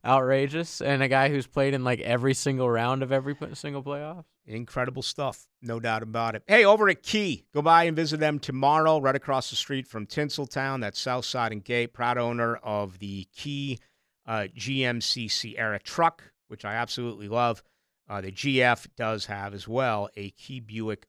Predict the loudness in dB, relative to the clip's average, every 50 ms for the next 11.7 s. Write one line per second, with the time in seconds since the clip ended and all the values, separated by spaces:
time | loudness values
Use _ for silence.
0 | _ _ -2 0 0 0 -2 -4 -6 -4 -4 -4 -4 -6 -8 -10 -10 -8 -6 -6
1 | -6 -6 -6 -8 -8 -6 -6 -6 -6 -8 -8 -10 -10 -8 -6 -6 -4 -4 -6 -8
2 | _ _ _ _ _ _ _ _ _ -2 0 2 2 2 0 2 2 2 2 0
3 | 0 0 2 2 2 0 -2 -6 -8 -4 2 4 4 4 4 4 2 0 -2 -2
4 | -2 -2 -2 -4 -4 -4 -2 -2 -2 -2 -2 -4 -2 0 0 0 0 -2 _ _
5 | _ _ _ _ _ _ -12 -12 -10 -10 -8 -8 -8 -8 -10 -10 -4 -2 0 0
6 | 0 -4 -6 -8 -8 -8 -8 -10 -12 -12 -10 -10 -10 -10 -10 -12 -14 -16 _ _
7 | -14 -10 -10 -10 -10 -8 -6 -6 -6 -6 -8 -10 -10 -8 -6 -6 -6 -6 -8 -12
8 | _ _ _ _ -18 -16 -14 -12 -12 -14 -14 -16 _ -16 -10 -8 -6 -4 -4 -4
9 | -4 -4 -8 -10 -10 _ _ _ _ _ _ _ _ _ _ _ _ _ _ _
10 | _ _ _ -12 -12 -12 -12 -14 -16 -16 -14 _ -10 -8 -4 0 0 2 2 6
11 | 6 6 8 8 6 6 4 4 2 -2 -6 -10 -10 -12